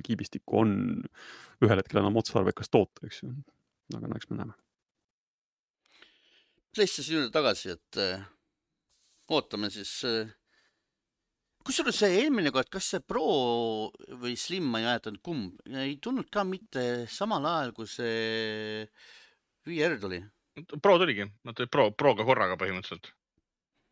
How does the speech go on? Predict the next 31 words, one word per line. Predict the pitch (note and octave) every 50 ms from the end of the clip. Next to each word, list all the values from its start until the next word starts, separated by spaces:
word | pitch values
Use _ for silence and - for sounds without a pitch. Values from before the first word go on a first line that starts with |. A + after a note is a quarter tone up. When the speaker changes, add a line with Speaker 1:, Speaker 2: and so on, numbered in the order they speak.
| _ _ _ _ _ _ - A#2
Speaker 2:
Et | -
siis | - C#3+ C#3 - D#3+
äkki, | F#3+ - _ - - D3 C#3 C3+ - - -
äkki | - _ _ - D3
on | D3+ D3+ D3
oodata, | D#3 E3+ E3 D3 C#3+ _ _ - C#3+ D3 D3 D3 D#3+ D#3+ D#3+ D#3+ D#3+ D#3+ D#3 _ _ - - - - - -
samas | - - F3+ F3 C#3+ - -
see, | - C#3 C3+ C3+ C3+
siis | C3 D3 D3 D3
oleks | F3 D#3 C#3+ - -
nagu | D3 C#3 C#3+
juba | D3 C#3+ C#3+ C#3+ C3+
tegelikult | D3 C#3 C#3+ C#3 - E3+ F3+
uudised | - - G2 G2 F#2 F#2
juba | F#2+ F#2 F2+
Pro | E2+ F#2+ F#2 F2 -
kohta. | F#2 - _ _ G2+ - - -
Speaker 3:
Mhm. | D#3+ D3 C3+
Speaker 1:
No, | C3 C3+ C3+
Speaker 3:
Ei, | C3+ - C#3+ B2
Speaker 1:
jah. | A#2 A2
Speaker 3:
mõt-, | G#2+ -
ei, | F#3 G#3+
mõtlengi, | F3 - D#3 A#2+ A2 G#2+
et | G2 D3+
midagi, | F3 E3 C3 C#3 D#3+
midagi | E3+ D#3 C3+ C3+ B2+
peaks | C3+ C3+ - D3+
nagu | C#3+ D3 D3 D3+ D#3 D#3
jutustama, | F3+ G3+ - B2+ A#2+ - B2+ A2+ A2 G#2
et | G2 - A2+ A2+ - - D3